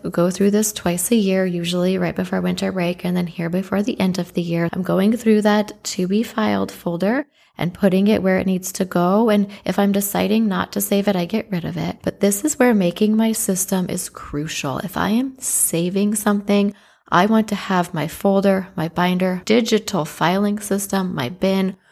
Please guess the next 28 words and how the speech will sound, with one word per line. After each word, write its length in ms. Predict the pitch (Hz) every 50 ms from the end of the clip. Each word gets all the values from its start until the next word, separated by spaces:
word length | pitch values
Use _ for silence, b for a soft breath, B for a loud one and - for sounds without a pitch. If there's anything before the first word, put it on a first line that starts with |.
| b b
whatever 420 | - 170 175 180 208 208 - 262
storage 440 | 254 - - - 220 214 214 202 202
I'm 200 | 202 190 185 180
using 420 | 175 175 180 185 202 202 202 196
in 320 | 202 - - 170 185 196 202
place 520 | - - - 151 156 160 185 208 - -
to 220 | - - - 185 180
save 440 | - - - 143 135 143 165 180
what 140 | 190 175 -
will 100 | 180 180
be 120 | 185 190 180
used 560 | 180 180 165 156 151 147 151 147 - - - -
again. 580 | - 135 131 156 _ - 156 127 90 69 - - - _ _ - -
I 160 | 170 185 190
do 240 | 175 - 196 208 220
label 340 | 214 202 185 185 202 214 190
all 160 | 156 165 170
of 140 | 175 180 180
my 160 | 202 208 226
file 340 | 220 - 170 170 170 170 170
folders 680 | - - 170 165 165 165 170 165 160 165 165 - - - -
with 400 | 165 160 170 165 - - - - _ _
the 440 | - 175 180 165 160 175 - - -
grade 560 | - 180 170 175 180 165 170 170 180 214 233 226
that 260 | - - 220 220 214
it's 340 | 220 214 214 - - - -
generally 640 | - - - 160 147 175 180 190 196 214 214 226
for. 680 | 233 - - - 208 190 180 180 180 180 190 214 -